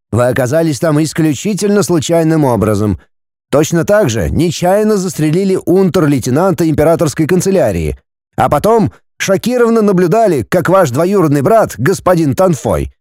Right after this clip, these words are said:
восстает из мертвых и призывает демона. Как только его убили,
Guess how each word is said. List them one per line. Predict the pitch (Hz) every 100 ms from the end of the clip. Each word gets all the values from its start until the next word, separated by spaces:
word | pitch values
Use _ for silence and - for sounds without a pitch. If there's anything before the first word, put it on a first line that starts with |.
| _ -
восстает | - 180 - 180 214 175
из | 160
мертвых | 190 233 147 135 151
и | 180
призывает | 202 180 220 226 214
демона. | 220 127 90 73 67 - _ _ _ _ _
Как | 120 120
только | 165 170 165
его | 160 170
убили, | 190 240 175 110